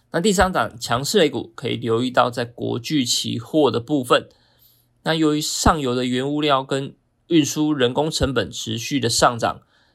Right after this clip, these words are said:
那根据国巨近期的一个产能利用率冲上了九成之后，那为了反映成本的一个涨价，那针对，针对像是晶片电阻、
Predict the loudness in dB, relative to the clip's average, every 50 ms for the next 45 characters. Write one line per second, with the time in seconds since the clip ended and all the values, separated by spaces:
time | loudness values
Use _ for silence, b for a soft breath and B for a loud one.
0 | _ _ -8 -4 -2 0 0 0 -2 -6 -6 -2 -2 -2 -2 -2 -2 -4 -4 -4
1 | -2 -2 -2 -2 -2 -2 -4 -4 -2 -2 -2 -4 -4 -2 -2 -2 -2 -2 -4 -8
2 | -8 -6 -4 -2 0 0 0 0 0 -2 -2 -2 -4 -4 -6 -8 -8 -6 -4 0
3 | 0 0 0 0 -4 -6 -6 -4 -4 -4 -6 -6 -6 -6 -6 -6 -6 -2 2 4
4 | 4 2 2 -2 b b b b b b b -4 0 2 2 4 2 2 0 -2
5 | -2 0 0 0 0 -2 -4 _ _ _ _ -6 -2 0 0 0 0 2 0 0
6 | 0 -2 -6 -4 -4 -2 -2 -2 -2 0 0 2 2 0 -2 _ _ _ _ _
7 | _ -10 -10 -6 -4 -4 -4 -2 -2 -2 -4 -4 -6 -14 _ _ 2 2 4 4
8 | 6 6 6 4 4 2 0 0 0 -4 -4 -2 -2 -2 0 0 0 0 2 2
9 | 2 0 -2 -6 -10 -10 -12